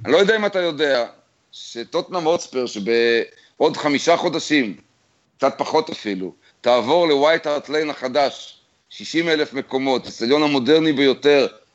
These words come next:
באנגליה, יחד עם כמה אחרים, אבל הכי מודרני והכי חדש, וגם הכי חדיש, היא תעבור לאצטדיון הזה,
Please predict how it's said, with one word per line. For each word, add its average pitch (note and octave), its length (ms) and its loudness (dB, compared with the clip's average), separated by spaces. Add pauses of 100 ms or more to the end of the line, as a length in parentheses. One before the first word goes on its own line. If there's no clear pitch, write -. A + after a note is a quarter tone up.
באנגליה, B2+ 500 2
יחד B2 260 0
עם C3 100 -2
כמה B2+ 280 0
אחרים, C3+ 360 0
אבל A2+ 180 -2
הכי A2 160 -4
מודרני C#3+ 420 0
והכי A#2+ 280 -2
חדש, C#3+ 500 0 (280)
וגם A#2 260 -2
הכי A#2+ 220 -6
חדיש, C#3 640 0 (300)
היא A#2 120 -4
תעבור C3+ 340 4
לאצטדיון C#3 540 0
הזה, C3 300 -2